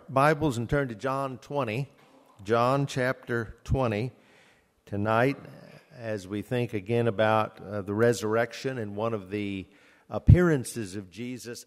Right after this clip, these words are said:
after he rose from the dead. We see what happened a week later from what we looked at last Sunday night. Uh, and so in verses twenty-four to twenty-nine of John twenty, we find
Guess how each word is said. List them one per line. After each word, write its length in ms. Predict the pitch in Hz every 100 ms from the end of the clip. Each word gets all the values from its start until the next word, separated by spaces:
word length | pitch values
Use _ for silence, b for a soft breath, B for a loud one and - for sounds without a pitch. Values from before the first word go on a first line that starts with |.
| -
after 600 | 143 175 - - 123 131
he 200 | 120 120
rose 480 | 110 117 117 117
from 280 | - 117 107
the 80 | 98
dead. 580 | 90 104 98 156 143 135 120
We 260 | 104 113 113
see 600 | 107 - 127 123 123 117 b b b b b
what 220 | 113 120
happened 720 | 123 139 143 - 135 127 110 110
a 100 | -
week 320 | 120 147 175 156
later 460 | 175 190 139 80
from 240 | - 117 117
what 160 | 123
we 120 | 127
looked 280 | 117 131 -
at 220 | 127 123
last 380 | 131 135 131 -
Sunday 280 | 131 113 107
night. 540 | 110 113 78 - - _ b b b b b b
Uh, 320 | 101 98 98
and 320 | 101 107 101 92
so 260 | 123 117
in 120 | 110
verses 400 | 101 143 - 110
twenty-four 640 | - 156 165 156 - 151 143
to 80 | 117
twenty-nine 880 | - 160 156 147 160 151 104 82 80 87
of 260 | 113 101
John 420 | 101 123 123 123 117
twenty, 440 | - 139 110 104
we 260 | 104 110 104
find 640 | - 120 110 107 107 -